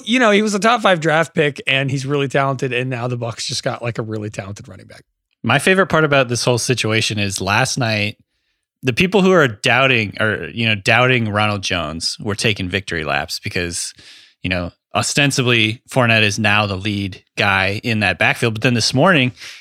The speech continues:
Speaker 2: Arians was basically saying, "No, it's still Rojo's job." So the Ronald Jones truthers are now taking another victory lap. I don't know what to think about this. What do you
Speaker 1: Heifetz,
Speaker 2: guys
Speaker 1: Heifetz, can you take us through Bruce Arians', like,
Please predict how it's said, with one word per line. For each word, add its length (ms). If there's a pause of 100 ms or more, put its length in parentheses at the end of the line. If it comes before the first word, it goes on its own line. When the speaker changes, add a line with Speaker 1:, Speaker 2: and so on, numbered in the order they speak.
(120)
Speaker 2:
Arians 480
was 140
basically 400
saying, 380
"No, 220
it's 120
still 300
Rojo's 480
job." 520 (140)
So 180
the 120
Ronald 340
Jones 400
truthers 420
are 60
now 160
taking 400
another 360
victory 380
lap. 280
I 80
don't 120
know 80
what 200
to 80
think 220
about 200
this. 160
What 120
do 40
you 80
Speaker 1:
Heifetz, 180
Speaker 2:
guys 140 (300)
Speaker 1:
Heifetz, 260
can 140
you 60
take 200
us 120
through 260
Bruce 300
Arians', 500
like, 200